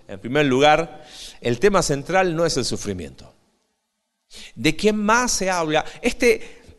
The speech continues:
te decía, es, es un poema dramático, es como si fuese,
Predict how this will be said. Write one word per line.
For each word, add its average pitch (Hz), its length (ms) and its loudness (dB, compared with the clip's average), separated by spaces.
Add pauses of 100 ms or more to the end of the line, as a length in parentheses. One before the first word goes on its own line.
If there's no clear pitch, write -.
te 214 80 4
decía, 233 260 6
es, - 340 2
es - 360 0 (240)
un 220 260 2
poema 202 460 6
dramático, 190 840 2 (220)
es 202 100 -4
como 226 220 0
si 196 140 -2
fuese, - 760 2